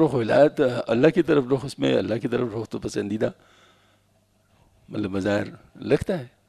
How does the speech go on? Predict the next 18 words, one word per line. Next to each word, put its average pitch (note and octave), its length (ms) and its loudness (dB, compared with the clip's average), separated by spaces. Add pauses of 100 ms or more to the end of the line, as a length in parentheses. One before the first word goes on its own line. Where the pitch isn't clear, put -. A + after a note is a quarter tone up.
لیکن C3 400 0
اصل F3 240 -2
میں C3+ 240 0 (640)
ان C#3 80 -4
کو - 180 6
یہ F#3 160 6
بات D3+ 240 4 (1400)
سامنے D3 380 2
نہیں E3+ 200 6
رہی A2+ 220 2 (1500)
کہ B2 360 4 (140)
حضرت D#3 320 2
کے G#2 80 -4
نزدیک D#2+ 280 -8 (1300)
کہ C3 160 0 (1120)
نبی E3 320 6
کی G3+ 180 2
جو C3+ 160 4